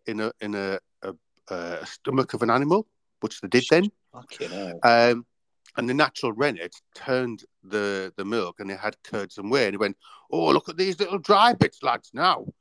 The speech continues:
Speaker 1: When I squeeze them together, they last a bit longer. This is called cheese, this."
Speaker 2: <laughs>
Speaker 1: That's basically the history of
Speaker 2: Jesus.
Speaker 1: cheese.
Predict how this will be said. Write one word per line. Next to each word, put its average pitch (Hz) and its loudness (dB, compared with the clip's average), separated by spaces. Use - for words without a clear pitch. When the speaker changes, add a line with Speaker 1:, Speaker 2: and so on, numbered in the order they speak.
Speaker 1:
When 127 -8
I 131 -8
squeeze 185 -6
them 196 -14
together, 180 -4
they 110 -8
last - -4
a 180 -14
bit 190 -2
longer. 208 -4
This 160 0
is 143 -12
called 127 2
cheese, 143 -4
this." 104 -12
Speaker 2:
<laughs> - -10
Speaker 1:
That's 214 8
basically 180 4
the 143 6
history 139 4
of - 2
Speaker 2:
Jesus. - 2
Speaker 1:
cheese. - -2